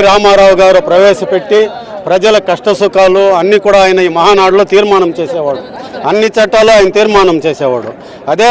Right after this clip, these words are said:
మాదిరి ఇప్పుడు నారా చంద్రబాబు నాయుడు కూడా అదే మాదిరి మా ఎమ్మెల్యే ఆయన నారా చంద్రబాబు నాయుడు మా ఎమ్మెల్యే, కుప్పం ప్రాంతం మాది.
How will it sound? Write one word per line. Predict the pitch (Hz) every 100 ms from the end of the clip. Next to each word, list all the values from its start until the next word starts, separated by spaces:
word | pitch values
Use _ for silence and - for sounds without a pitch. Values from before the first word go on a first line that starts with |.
| 226
మాదిరి | 226 208 233
ఇప్పుడు | 202 185
నారా | 208 220 208
చంద్రబాబు | 202 208 214 214 208
నాయుడు | 202 190
కూడా | 208 233 208 - - -
అదే | 180 233 220
మాదిరి | 208 214 220
మా | 190 190
ఎమ్మెల్యే | 214 233 220
ఆయన | 190 151 131 - - - -
నారా | 170 208 214 208
చంద్రబాబు | 208 208 214 214 214
నాయుడు | 214 208 196
మా | 185
ఎమ్మెల్యే, | 185 214 214 233 - - - -
కుప్పం | 196 233 226
ప్రాంతం | 214 202 208 196
మాది. | 190 190